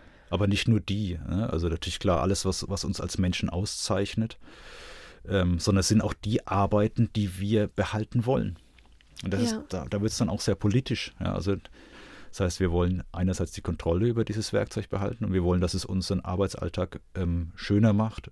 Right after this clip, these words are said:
Speaker 1: äh, interessanter, spannender, entspannter, vereinbarer, nachhaltiger. Ne? Also ganz
Speaker 2: Mhm.
Speaker 1: viele sag mal, Elemente anheften.
Speaker 2: Was für Bereiche könnten das so sein, wo wir K I explizit nicht haben wollen?
Speaker 1: Naja, der klassische Bereich ist, ähm,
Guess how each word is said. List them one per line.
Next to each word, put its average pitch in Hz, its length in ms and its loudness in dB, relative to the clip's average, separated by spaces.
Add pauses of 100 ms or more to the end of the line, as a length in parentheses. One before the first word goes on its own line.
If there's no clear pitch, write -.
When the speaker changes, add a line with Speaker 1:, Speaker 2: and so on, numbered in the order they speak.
Speaker 1:
äh, 80 120 0
interessanter, 101 600 0
spannender, 98 720 0 (480)
entspannter, 98 540 2
vereinbarer, 98 800 0
nachhaltiger. 98 600 2
Ne? 131 120 0
Also 98 200 2 (240)
ganz - 200 -2
Speaker 2:
Mhm. 247 60 2
Speaker 1:
viele 110 240 2 (720)
sag 85 100 -2
mal, 92 220 2 (200)
Elemente 90 500 2
anheften. 117 500 0 (920)
Speaker 2:
Was 220 200 -2
für 233 120 4
Bereiche 214 400 0
könnten 220 320 0
das 214 180 -2
so 226 80 0
sein, 208 400 -2
wo 226 100 -2
wir 226 80 -4
K 226 160 -6
I 220 440 -2
explizit - 580 -4
nicht 208 220 -2
haben 196 380 -2 (120)
wollen? 214 460 -2 (280)
Speaker 1:
Naja, 120 460 6
der 104 140 4
klassische - 420 0
Bereich 113 420 4
ist, - 340 -2
ähm, 92 340 2